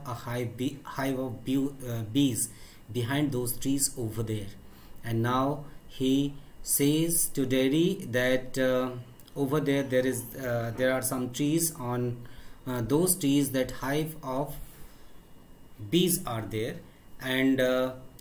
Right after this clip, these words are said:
some hear bees and, uh, they say bees buzz, bees who make those hive, and some people, when they hear those bees, and, uh,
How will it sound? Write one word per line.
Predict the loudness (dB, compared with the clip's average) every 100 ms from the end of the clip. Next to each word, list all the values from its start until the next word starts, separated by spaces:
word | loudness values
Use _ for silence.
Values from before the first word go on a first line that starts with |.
| -18 -16 -2
some | 2 2 2
hear | 4 6 6
bees | 6 6 6 4 -2
and, | -2 0 2 4
uh, | 2 2 -2 -4
they | 2 4
say | 6 4 4 2 0 -8
bees | -2 0 0
buzz, | 0 -2 -2 -4 -12 -18 -16 -4
bees | 2 2 4 2 0 -4
who | -2
make | 0 0 0
those | 0 0
hive, | -2 0 2 2 0 -6 -16 -16 -16 -2
and | 2 4 2 2
some | 2 2 2
people, | 0 2 2 2
when | 2 2
they | 2
hear | -2 2 4 6 2 -4 -16 -16 -16 -14 -16 -16 -14 -14 -16 -18 -18 -18 -10
those | 0 4 4 4
bees, | 4 6 4 -2 -8 -18 -20 -20 -20 -16 0
and, | 6 8 8 8
uh, | 6 6 4